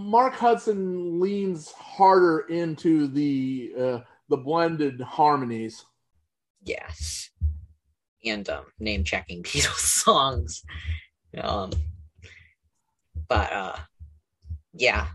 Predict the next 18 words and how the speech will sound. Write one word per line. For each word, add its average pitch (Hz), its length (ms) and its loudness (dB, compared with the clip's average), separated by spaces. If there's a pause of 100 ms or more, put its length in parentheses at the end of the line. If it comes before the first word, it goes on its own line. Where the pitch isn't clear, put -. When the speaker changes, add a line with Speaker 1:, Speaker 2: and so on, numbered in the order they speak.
(260)
Speaker 2:
I 127 80 4
wanna 156 200 4
take 156 200 0
a 110 40 -14
break, 139 420 0 (180)
and 117 100 -6
I 131 100 0
wanna 143 220 -4
talk 98 300 -10
When 92 160 -6
They 95 120 -6
Was 92 200 -8
Fab. 123 400 -4 (960)
Speaker 1:
Okay. 165 560 4 (880)
Speaker 2:
So 110 280 2
Speaker 1:
What 208 120 6
about 240 260 0
it? 135 160 -4